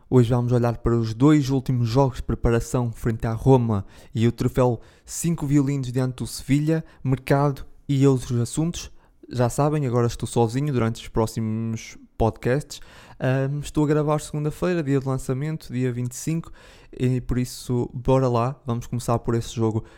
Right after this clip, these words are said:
ahm, diante da Roma, de José Mourinho, ahm,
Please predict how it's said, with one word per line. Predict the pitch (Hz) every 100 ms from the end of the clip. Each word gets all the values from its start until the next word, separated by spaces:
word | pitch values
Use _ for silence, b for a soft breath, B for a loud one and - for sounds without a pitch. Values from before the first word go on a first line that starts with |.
| B
ahm, | - 110 107 107 107 104
diante | 117 110 117 123
da | 120
Roma, | 117 113 120 143 - -
de | - 110 107 107
José | 107 104 117
Mourinho, | 113 110 110 123 b b b b
ahm, | - 107 101